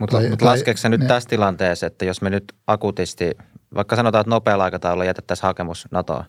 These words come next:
Speaker 1: niin että se
Speaker 2: Mm.
Speaker 1: nostaisi sitä Venäjän suorittaman sotilaallisen toimenpiteen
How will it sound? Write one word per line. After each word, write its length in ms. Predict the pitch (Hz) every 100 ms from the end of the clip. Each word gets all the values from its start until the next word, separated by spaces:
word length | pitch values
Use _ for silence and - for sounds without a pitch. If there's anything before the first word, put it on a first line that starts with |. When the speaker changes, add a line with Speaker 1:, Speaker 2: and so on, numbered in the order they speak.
| _ _ _ -
Speaker 1:
niin 120 | -
että 100 | 110
se 80 | 110
Speaker 2:
Mm. 40 |
Speaker 1:
nostaisi 440 | 117 117 104 92 -
sitä 360 | 90 90 85 - _ _ - - - _ -
Venäjän 420 | 101 92 90 90 - _ -
suorittaman 380 | - 95 - 90
sotilaallisen 680 | 95 95 92 87 87 87 82 -
toimenpiteen 560 | 90 90 85 87 85